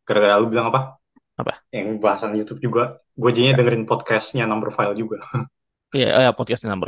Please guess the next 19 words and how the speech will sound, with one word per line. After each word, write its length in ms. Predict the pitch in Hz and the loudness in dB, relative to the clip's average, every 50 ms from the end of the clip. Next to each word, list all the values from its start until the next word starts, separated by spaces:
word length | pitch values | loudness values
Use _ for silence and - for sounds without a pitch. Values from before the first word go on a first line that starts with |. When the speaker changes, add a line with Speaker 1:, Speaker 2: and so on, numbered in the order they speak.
| 107 104 | -4 -2
Speaker 1:
Ternyata 80 | - | 0
Speaker 2:
File. 160 | 110 104 92 | 0 0 0
Speaker 1:
menarik-menarik. 560 | 92 92 90 95 - - 98 98 101 98 98 - _ _ _ _ _ _ _ _ | -2 -6 -8 -8 -8 -8 -10 -8 -8 -8 -10 -12 _ _ _ _ _ _ _ _
Speaker 2:
Iya, 160 | - 110 127 | -6 -4 -2
Speaker 1:
Ya. 40 | - - | 0 0
Speaker 2:
yang 80 | 127 | 2
mana? 220 | 131 127 117 98 - | 2 0 0 0 0
Yang 140 | - 104 107 | -2 -2 -2
mana? 180 | 90 64 53 - - _ _ _ _ _ _ _ _ - | -2 -4 -6 -8 -14 _ _ _ _ _ _ _ _ -8
Speaker 1:
Yang 120 | 95 92 98 101 101 113 135 143 139 135 135 _ _ _ _ _ _ _ _ - | -6 -4 -4 -4 -6 -8 -10 -12 -12 -12 -14 _ _ _ _ _ _ _ _ -4
Timothy 280 | 110 107 107 - - 107 | -2 -2 -2 -4 -4 -2
Gowers, 420 | 107 104 107 117 120 131 135 135 - - - _ _ _ _ _ _ _ - | 0 2 4 4 4 4 2 0 -6 -12 -18 _ _ _ _ _ _ _ -16
James 280 | - 131 131 113 - - - | -6 -2 -2 -2 -2 -2 -2
Maynard. 480 | 117 107 104 113 117 120 127 123 - - _ _ _ _ _ _ _ - | -2 0 2 2 2 2 0 0 -4 -14 _ _ _ _ _ _ _ -10
Terus 120 | - 110 | -8 -2
gue 80 | 110 135 | 2 2
nonton 240 | 131 127 123 131 127 127 | 4 4 4 4 4 4
juga 200 | 123 131 131 131 131 | 6 4 4 4 4
penjelasannya 960 | 135 127 113 113 107 - - 113 110 101 110 110 110 110 107 107 110 107 - | 2 2 2 2 2 2 0 -2 -2 -2 -4 -2 -2 0 0 0 -2 -4 -6